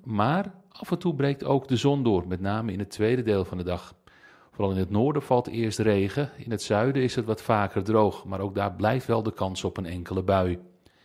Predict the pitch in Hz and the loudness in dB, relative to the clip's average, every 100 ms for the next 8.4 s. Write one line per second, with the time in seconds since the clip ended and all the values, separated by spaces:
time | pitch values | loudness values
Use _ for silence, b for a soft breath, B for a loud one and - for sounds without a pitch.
0 | b b b b b 90 85 92 104 95 | b b b b b -8 -6 -2 0 0
1 | 92 107 147 139 107 98 95 - 90 87 | 0 2 2 4 2 2 -2 -2 -2 -2
2 | 87 90 90 113 - 127 131 131 139 160 | -4 -2 0 -2 -4 -2 0 0 0 -4
3 | B B B - 107 - 143 135 139 - | B B B 0 0 0 -2 2 0 2
4 | 131 - 123 123 - 123 - 151 151 147 | -2 2 2 2 0 -2 2 2 2 -2
5 | 131 131 117 90 - B B B 110 110 | 2 4 4 2 -4 B B B 2 4
6 | 147 156 123 - 139 170 165 156 151 170 | 4 4 2 4 4 6 6 6 6 4
7 | 175 170 117 - 117 151 - 131 131 123 | -2 -2 -2 0 0 0 -2 -2 0 4
8 | 120 123 117 90 | 6 6 4 0